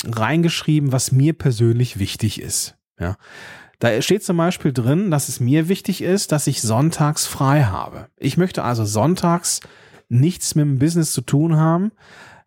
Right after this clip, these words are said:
es sei denn, es brennt irgendwo die Hütte. Aber in der Regel brennt die Hütte ja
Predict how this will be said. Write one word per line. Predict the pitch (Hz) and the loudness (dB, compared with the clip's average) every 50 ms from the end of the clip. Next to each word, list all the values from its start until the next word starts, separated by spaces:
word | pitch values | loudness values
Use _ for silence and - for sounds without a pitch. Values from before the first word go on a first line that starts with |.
| _ - | _ -14
es | 139 135 - | -10 -6 -2
sei | 139 135 143 | 0 0 2
denn, | 151 147 135 | 2 2 2
es | 117 107 101 110 | 2 0 -2 0
brennt | 104 127 135 147 175 185 165 | -2 -2 -2 0 -2 -2 -2
irgendwo | 123 135 131 123 117 123 | -2 0 0 2 2 2
die | 120 123 113 | 2 4 2
Hütte. | 156 156 - 110 101 - 71 | 2 2 0 -6 -8 -6 -4
Aber | 85 104 117 117 - | -4 0 0 0 0
in | 123 127 | 0 0
der | 127 120 110 | 0 0 0
Regel | 104 120 135 139 135 147 143 139 139 | 0 0 0 2 4 4 2 2 2
brennt | 104 - - 135 151 156 - | 0 -4 -4 -4 -4 -4 -2
die | 131 104 | 0 2
Hütte | 123 131 - 131 | 2 2 2 2
ja | 110 104 107 101 95 95 95 | 0 2 0 0 -2 -4 -6